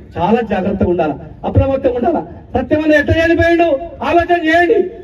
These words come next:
పండుగ సాయం ఎట్లా చనిపోయాడు ఆలోచన చేయండి, ఎందుకు చంపినరు ఒకసారి ఆలోచన చేయండి.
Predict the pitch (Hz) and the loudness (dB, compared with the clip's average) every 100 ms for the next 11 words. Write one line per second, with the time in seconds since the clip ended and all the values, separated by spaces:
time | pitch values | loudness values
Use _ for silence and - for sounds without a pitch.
0 | - 277 330 339 339 339 311 349 349 339 | -2 0 2 2 0 0 0 2 2 2
1 | 349 349 320 - - 247 349 359 359 330 | 2 2 0 -2 -6 0 2 4 2 2
2 | 359 370 302 226 - - 277 339 359 359 | 2 2 0 -2 -12 0 2 4 2 2
3 | 359 359 349 320 220 - 294 349 381 339 | 2 2 2 0 -2 -4 0 0 0 0
4 | 359 359 330 349 381 349 214 | 0 2 2 2 2 2 -2